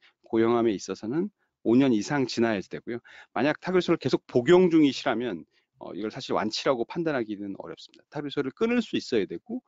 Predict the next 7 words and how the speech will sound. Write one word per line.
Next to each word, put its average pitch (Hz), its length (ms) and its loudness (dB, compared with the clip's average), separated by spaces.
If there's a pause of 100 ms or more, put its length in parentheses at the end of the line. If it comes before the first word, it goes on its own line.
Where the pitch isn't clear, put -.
(260)
끊고 208 580 -4
오 110 60 4
년 120 140 6
이상 117 200 0 (280)
지나야 127 380 0
되는데 80 440 -12
아마 110 240 -2